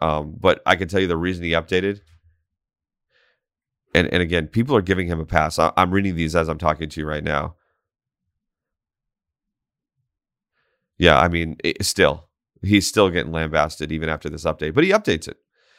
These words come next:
And remember, the initial apology was as such. Okay? "I made a mistake yesterday in a floor statement wishing Rep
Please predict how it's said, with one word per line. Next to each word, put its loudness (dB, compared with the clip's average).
And 6
remember, 4
the 8
initial 2
apology 0
was 0
as -8
such. -2
Okay? 6
"I 4
made 2
a 0
mistake -2
yesterday 0
in -4
a -4
floor -4
statement -4
wishing -4
Rep 2